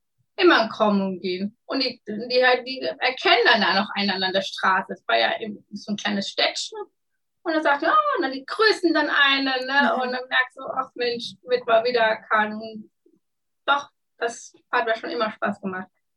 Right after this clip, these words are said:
Speaker 2: Ja, das ist auch einfach schön dann, wenn man einen dann
Speaker 1: <clears throat>
Speaker 2: erkennt und ja, wenn's einfach so, so ein schönes auch Miteinander dann in dem Moment ist. Ja.
Speaker 1: Genau.
Speaker 2: Du hast ja jetzt auch schon eine Seminarwoche hinter dir in der vergangenen Woche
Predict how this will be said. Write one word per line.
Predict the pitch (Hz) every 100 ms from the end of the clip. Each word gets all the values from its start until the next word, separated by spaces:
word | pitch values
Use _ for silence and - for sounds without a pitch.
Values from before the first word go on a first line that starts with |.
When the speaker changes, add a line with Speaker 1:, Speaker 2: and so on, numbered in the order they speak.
| _
Speaker 2:
Ja, | 233 226 220 -
das | - 226
ist | 240
auch | 202
einfach | 214 208 214
schön | - 214 214 214
dann, | 185 196 196 _ _ _ -
wenn | 214
man | 220 208
einen | 190 214
dann | 202
Speaker 1:
<clears throat> |
Speaker 2:
erkennt | 277 269 226 240 233 233 -
und | 190 196 196
ja, | 214 202 185
wenn's | 165 196
einfach | 214 208 208
so, | - 202 202 202 _ _ _
so | -
ein | 220
schönes | 208 262 247
auch | 190 196
Miteinander | 220 220 233 202 190 185
dann | 185 180
in | 190
dem | 185
Moment | 185 180 175 185
ist. | - 180 - _ _ _ _ _ _ _ _ _
Ja. | 214 202
Speaker 1:
Genau. | 233 190 175 196 _ _ _ _ _ _ _
Speaker 2:
Du | 196 240
hast | 254 349
ja |
jetzt | 285 240
auch | 202 254
schon | - 277 226
eine | - 233 277
Seminarwoche | 254 233 214 196 170 190 214 226 262
hinter | 262 269 262
dir | 254 269
in | 247
der | 240
vergangenen | 214 202 208 220 240 226
Woche | 269 262 294